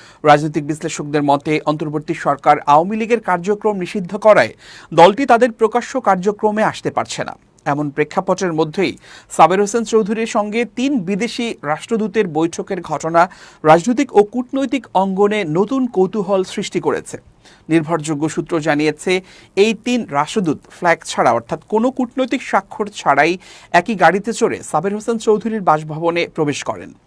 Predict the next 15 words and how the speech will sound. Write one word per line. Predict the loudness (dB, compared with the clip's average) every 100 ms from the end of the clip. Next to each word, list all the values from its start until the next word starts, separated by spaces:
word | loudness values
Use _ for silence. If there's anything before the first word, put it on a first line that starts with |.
| _ -20 _ 2
নজর | 2 4 2
এড়াতে | 2 2 0 0
তারা | 0
বৈঠক | 2 0 -4 -8
শেষে | -8 -8 -8 -10 _ -20 _
বাসভবনটি | 4 4 4 -2 -2 -2 -6
থেকে | -4 -2
বেরিয়ে | 0 0 0 -2
বিকল্প | -4 -2 0 0 0
রাস্তা | 0 0 -4 -2
ব্যবহার | 0 0 -2 -6
করে | -6 -4 -4
চলে | -4 -6 -6
যান। | -10 -16 _ _ _ _
সচরাচর | -6 -4 0 0 0 -2